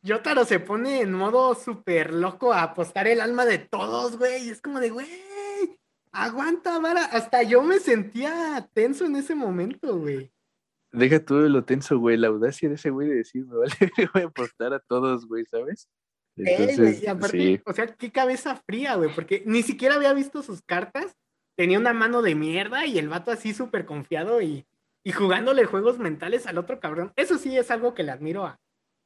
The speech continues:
Speaker 1: a Yotaro, que tiene una pinche mente maquiavélica cabrona, güey, que
Speaker 2: Es
Speaker 1: se la
Speaker 2: verdad.
Speaker 1: vuelve a aplicar al hermano de ese cabrón cuando están jugando videojuegos. Que también
Speaker 2: Es verdad.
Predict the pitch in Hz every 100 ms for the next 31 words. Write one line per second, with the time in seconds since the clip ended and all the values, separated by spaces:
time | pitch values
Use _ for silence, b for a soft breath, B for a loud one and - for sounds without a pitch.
0 | _ - 160 165 180 202 - 151 160 190
1 | 202 175 131 _ - 180 175 214 175 175
2 | 208 170 143 151 139 165 170 131 - -
3 | 147 151 156 180 185 233 - _ _ _
4 | _ _ - 214 208 190 185 220 277 208
5 | 170 196 254 226 156 170 240 240 226 262
6 | 175 147 170 240 233 160 143 185 214 220
7 | 220 233 220 156 139 - 226 220 165 _
8 | _ _ _ _ _ - _ _ _ _
9 | 151 - 139 143 151 180 208 104 107 98
10 | 90 98